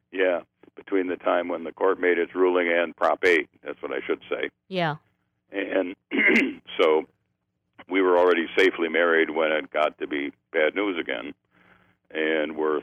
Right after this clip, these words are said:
Speaker 1: thrilled to see that it finally, um, happened, uh, this year.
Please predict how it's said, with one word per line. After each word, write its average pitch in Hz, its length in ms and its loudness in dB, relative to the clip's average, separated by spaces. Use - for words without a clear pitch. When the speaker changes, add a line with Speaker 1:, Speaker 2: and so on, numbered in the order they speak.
Speaker 1:
thrilled 82 400 2
to 73 120 -4
see 78 240 -2
that 69 280 -4
it - 100 -18
finally, 73 460 -4
um, 67 380 -14
happened, 71 520 -4
uh, 67 300 -8
this 69 280 -6
year. 92 300 0